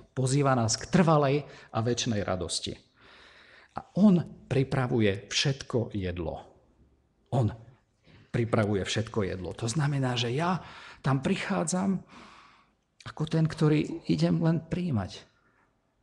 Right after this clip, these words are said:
Nemám nič. Všetok pokoj on má, že ja nemôžem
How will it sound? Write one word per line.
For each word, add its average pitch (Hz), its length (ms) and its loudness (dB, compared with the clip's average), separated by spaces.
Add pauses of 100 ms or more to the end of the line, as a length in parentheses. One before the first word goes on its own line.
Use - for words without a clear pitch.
Nemám 165 280 2
nič. 170 480 0 (2000)
Všetok - 480 -2
pokoj 202 400 2 (640)
on 170 240 4
má, 87 320 -4 (240)
že 101 160 -10
ja 95 160 -4
nemôžem 165 480 0